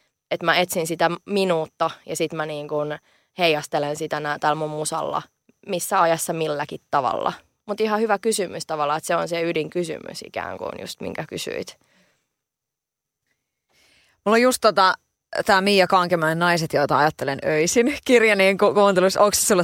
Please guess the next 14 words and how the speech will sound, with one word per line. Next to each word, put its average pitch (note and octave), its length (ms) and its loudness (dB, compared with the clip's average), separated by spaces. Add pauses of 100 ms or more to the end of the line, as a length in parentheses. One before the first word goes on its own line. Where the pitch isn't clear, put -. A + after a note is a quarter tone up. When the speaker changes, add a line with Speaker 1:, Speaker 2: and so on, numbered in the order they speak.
Speaker 2:
tuttu? E3 360 -4 (100)
Speaker 1:
Ei. G#3 340 4 (180)
Speaker 2:
Ää, G#3 340 6 (260)
niin B3 240 4
just, C#4+ 200 6 (180)
just C4+ 260 6
niinku G3 220 2
sillä G3 360 4
tutkimusmatkailija F#3+ 1120 2
naisia F3 380 4
jostain D#3 340 2
tuhatkahdeksansataa-luvun D#3+ 1000 0
lopusta, D#3+ 460 2
et, D#3 80 0